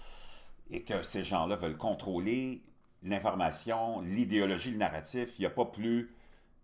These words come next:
euh, évident et il n'y a rien qui peut te démontrer plus cette, ce que je veux t'avancer que l'idée que les États-Unis d'Amérique, par exemple, ou même le Québec ou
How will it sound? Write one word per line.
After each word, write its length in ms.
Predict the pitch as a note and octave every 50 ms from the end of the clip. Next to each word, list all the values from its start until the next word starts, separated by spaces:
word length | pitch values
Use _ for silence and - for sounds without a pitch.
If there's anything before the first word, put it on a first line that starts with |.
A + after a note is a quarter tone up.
| - - _ - -
euh, 480 | E2 E2 E2 D#2+ D#2+ D2+ D2 D2 C#2+ C#2+ - - - - - - - - - - - - - - - - - -
évident 600 | D#3 D3+ A#2 G#2 F2 D#2 G2 G2 G#2+ A2+ A2 - - - -
et 360 | F2+ F2+ F2+ F#2 F#2 - - _ - _ _ - _ - - _ _ _ _ - - - - - - - - - - - -
il 60 | G#2
n'y 60 | G2
a 40 | F2+
rien 260 | F2+ F#2+ G2+ D3+ D#3
qui 100 | C#3+ -
peut 100 | - -
te 60 | G#2 F2
démontrer 580 | E2+ G#2 G2 G2+ G2+ F#2+ - - F#2+ F#2 F#2+
plus 600 | F#2+ - - D3+ D#3+ D3 - - - - - - _ _ _ _ _ _ _
cette, 420 | - - - - G2+ F#2+ F#2+ - - _ _ -
ce 160 | - - -
que 100 | - F#2
je 120 | - F2+
veux 100 | A2+ C3+
t'avancer 600 | - A#2+ G2 F#2+ F2+ E2+ E2 - - C3 C3+ B2+
que 380 | - - A#2+ A2+ A2+ A#2+ A2+ - - - - - -
l'idée 680 | - G2 A2+ B2+ C#3+ F3 F3 D3 A2 G#2 F#2+ D2+ - - - _ _ _ _ _ _ _ _ _ _ _ _ _ _ _ _ _ _ - - - - - - - - - - -
que 80 | - G#2
les 320 | F#2 F2 E2+ E2 D2 D#2+
États-Unis 420 | F2+ - - G2+ E2+ E2 F2+ G#2+
d'Amérique, 680 | G2+ F2+ D#2 D#2+ D2+ D2+ F2 F#2+ - - - - - - - - -
par 160 | E2 D2+ D2
exemple, 400 | D2 C#2 - E2+ F#2+ G2 - F2+
ou 200 | F#2 F#2+ F#2 E2+
même 340 | D2+ D2+ E2+ E2+ D#2+ D2 D2 - - - - - -
le 140 | C#2 D2 D2
Québec 520 | - - D2+ B1+ D2+ D#2 D#2+ D#2 - -
ou 160 | C#2 C2+ C2+